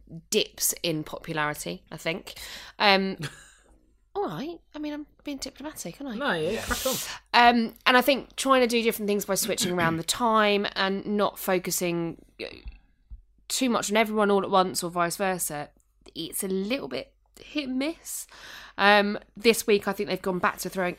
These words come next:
Speaker 1: every character in apart from the one that we've just got really excited about. And maybe for some people that might have been a mistake, but, uh, for me, I really enjoyed it. We got a load more time with Maggie. Um, we got to see Jesus.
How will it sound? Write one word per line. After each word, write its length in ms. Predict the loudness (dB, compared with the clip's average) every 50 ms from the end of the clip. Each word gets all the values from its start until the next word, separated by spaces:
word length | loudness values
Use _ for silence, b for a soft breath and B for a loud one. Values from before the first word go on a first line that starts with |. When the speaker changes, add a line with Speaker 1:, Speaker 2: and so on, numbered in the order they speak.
| _
Speaker 1:
every 380 | -6 -6 -6 -8 -8 -6 -6 -4
character 460 | -2 -2 -2 -2 -2 -6 -6 -4 -4
in 120 | -2 -2
apart 320 | -4 -6 -6 -6 -6 -6 -6
from 120 | -6 -6
the 60 | -2
one 140 | -2 -2 -4
that 80 | -4 -6
we've 160 | -6 -8 -6
just 200 | -6 -6 -6 -6
got 120 | -8 -6
really 200 | -6 -6 -8 -6
excited 380 | -8 -8 -6 -6 -8 -8 -8 -12
about. 420 | -14 -10 -8 -4 -4 -4 -6 -8 _ _ _
And 460 | 0 0 0 -2 -4 -6 -12 -20 -20 _ _ _ _ _ _
maybe 760 | -2 2 4 4 4 4 2 0 -2 -4 -4 -2 -2 -2 -4
for 100 | -4 -6
some 180 | -4 -4 -2 -2
people 200 | -2 -4 -6 -6
that 120 | -8 -6 -6
might 120 | -6 -8
have 80 | -8 -10
been 120 | -10 -8
a 80 | -8 -8
mistake, 460 | -6 -8 -6 -4 -4 -4 -4 -6 -10 _
but, 100 | -8 -8
uh, 80 | -8 -8
for 160 | -10 -8 -6
me, 380 | -6 -4 -4 -4 -4 -4 -6 -6 -8
I 100 | -8 -8
really 220 | -6 -4 -4 -4
enjoyed 300 | -4 -4 -4 -4 -4 -4
it. 120 | -4 -6
We 80 | -6 -6
got 160 | -8 -6 -4
a 40 | -2
load 280 | 0 0 0 0 -2 -4
more 120 | -6 -6
time 240 | -4 -4 -4 -4 -4
with 120 | -6 -4
Maggie. 540 | -2 -2 -2 0 -2 -2 -2 -2 -2 -4 -8 B B B B B B B B B B
Um, 600 | -2 2 2 4 4 2 2 0 -4 -6 -8 -10 -16 -20 -20 _
we 140 | -8 -6 -4
got 180 | -4 -4 -6
to 80 | -4 -4
see 240 | -4 -2 -2 -4 -4
Jesus. 720 | -2 -2 -2 -2 -2 -4 -4 -4 -4 -2 -2 -2 -2 -2